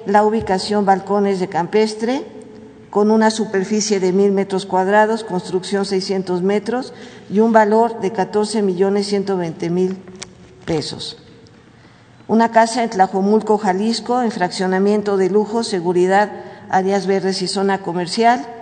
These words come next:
con una superficie de doscientos sesenta y seis metros, construcción de quinientos treinta y tres metros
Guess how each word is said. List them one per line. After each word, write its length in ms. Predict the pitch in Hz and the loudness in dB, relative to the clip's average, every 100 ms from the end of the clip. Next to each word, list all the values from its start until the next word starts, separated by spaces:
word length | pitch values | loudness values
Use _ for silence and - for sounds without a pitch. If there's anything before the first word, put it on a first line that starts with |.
| - - - - - - - - - | -18 -20 -20 -20 -20 -20 -20 -20 -10
con 160 | - 202 | 0 2
una 200 | 220 233 | 4 4
superficie 640 | 226 185 196 190 208 233 | 2 -4 -4 -4 -2 0
de 140 | 196 180 | 0 0
doscientos 480 | 185 214 214 233 | -2 0 0 -2
sesenta 380 | 220 190 196 185 | -4 -4 -4 -2
y 60 | 185 | -2
seis 280 | 202 202 196 | 0 0 2
metros, 500 | 208 208 247 277 - - - - - - | 0 0 -4 -6 -12 -18 -20 -20 -20 -2
construcción 600 | 190 190 208 202 226 220 | -2 2 0 0 0 2
de 100 | 220 | 2
quinientos 460 | 214 190 202 214 | 0 0 0 -2
treinta 280 | 208 170 175 | -4 -6 -4
y 60 | 180 | -4
tres 240 | 185 202 | 0 0
metros 520 | 208 233 226 247 - | 2 0 -2 -6 -8